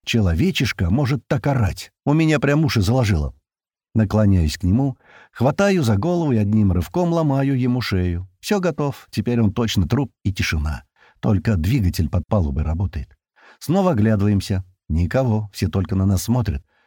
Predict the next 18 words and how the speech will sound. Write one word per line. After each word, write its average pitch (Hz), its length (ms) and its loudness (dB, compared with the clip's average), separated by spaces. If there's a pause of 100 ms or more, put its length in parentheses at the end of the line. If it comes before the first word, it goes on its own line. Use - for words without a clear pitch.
(180)
Вон 101 300 0
из-за 92 260 0
трупа 117 260 -2
всяких - 440 -2
перегородок 95 600 0 (140)
выглядывают 87 540 0
глаза. 85 400 0 (500)
«Пошли 90 260 -2
отсюда», — 113 520 0 (340)
говорю, 104 560 0
поняв, 110 340 0
что 95 360 -2
на 98 100 2
нас 107 220 0
больше 98 260 -2
никто 90 300 -2
не 87 100 2
нападает. 90 580 -2